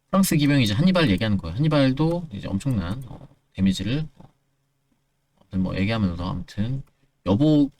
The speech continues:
여포 기병이 한니발 기병을 압도적으로 이겨버렸다라는 결과가 나왔습니다. 그래서 이걸 가지고 뭐 이 사람은 이제 그렇다고 해서 한니발 덱이 쓰레기냐? 그렇진 않다라고 얘기한다면서 얘기를 하고 있어요.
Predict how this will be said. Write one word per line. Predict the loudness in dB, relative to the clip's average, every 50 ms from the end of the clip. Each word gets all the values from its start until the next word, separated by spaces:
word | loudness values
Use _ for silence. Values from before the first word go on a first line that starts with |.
| _ _
여포 | -2 -2 -2 -2 _ _ _ _ _ _ _ -4 0 2 4 4 4 6 4 4 2 0
기병이 | 0 -2 0 2 2 2 2 2 0 -2 -6 -8 -10 _ -12
한니발 | -4 -2 0 2 2 2 4 2 2 2
기병을 | 0 -4 -6 -4 -2 0 0 0 -2 -4 -4
압도적으로 | -6 -4 -2 0 2 2 2 0 -2 -4 -4 -4
이겨버렸다라는 | -4 -2 -2 -2 0 0 -2 -4 -6 -10 -14 -14 -14 _ _ _ -10 -4 -4 -4 -4
결과가 | -2 -6 -6 -6 -4 -4 -2 -2 -2 -2
나왔습니다. | -4 -6 -10 -14 -16 -20 _ _ _ _ _ _ _ _ _ _ _ _ _ _ _ _ _ _ _ _ _ _ _ _ _ _ _ _ _ _ _
그래서 | 0 0 2
이걸 | 2 2 2 2 4 4 4 4 4
가지고 | 2 2 0 0 2 4 4
뭐 | 4 4 4
이 | 2
사람은 | 2 2 2 2 2 0 0
이제 | 0 2 2 0 0 -2 -6 _ _ _ _ _
그렇다고 | -4 -2 0 2 2 2 4 2
해서 | 2 2 2
한니발 | 4 4 4 4 4 2 2 2
덱이 | 0 0 0 2 2 2 2
쓰레기냐? | 2 2 0 2 2 4 4 4 2 2 0 -2 -8 _ _ _ _ _ _ _ _ _ _ _ -20 _
그렇진 | _ -4 -4 0 0 2
않다라고 | 2 2 0 -2 -4 -6 -6 _ -4 -2 -2 0
얘기한다면서 | 0 0 2 2 2 2 2 0 -4 -4 -4 -4 -4 -4
얘기를 | -4 -4 -4 -4
하고 | -4 -4
있어요. | -8 -10 -10 -12 -14 -14